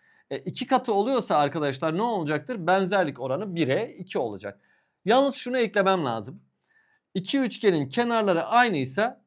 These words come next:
evet bunlar eş. Kenarları birbirinin aynısı. Bu üçgenler eş. Hocam eşlikte açılar da aynı olmuyor muydu? Evet.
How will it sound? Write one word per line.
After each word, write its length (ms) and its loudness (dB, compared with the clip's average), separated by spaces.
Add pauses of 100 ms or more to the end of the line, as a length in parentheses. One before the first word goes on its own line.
(140)
evet 320 2
bunlar 320 0
eş. 500 -2 (140)
Kenarları 520 -4
birbirinin 320 -2
aynısı. 580 -4
Bu 120 -8
üçgenler 520 -6
eş. 240 -14 (380)
Hocam 360 0
eşlikte 640 -4
açılar 480 0
da 140 2
aynı 300 2
olmuyor 360 -2
muydu? 360 -8 (200)
Evet. 260 -4